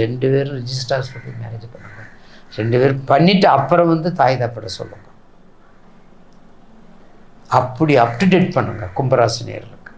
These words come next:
அப்பதான் நீங்க ஜெயிக்க முடியும். இல்லைன்னா ஆய்வு பண்ணி, ஆய்வு பண்ணி, ஆய்வு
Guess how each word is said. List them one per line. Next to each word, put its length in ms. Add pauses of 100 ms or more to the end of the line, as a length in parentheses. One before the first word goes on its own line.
(420)
அப்பதான் 600
நீங்க 140 (160)
ஜெயிக்க 240 (120)
முடியும். 320 (600)
இல்லைன்னா 420 (400)
ஆய்வு 260 (100)
பண்ணி, 260 (220)
ஆய்வு 260 (100)
பண்ணி, 240 (200)
ஆய்வு 220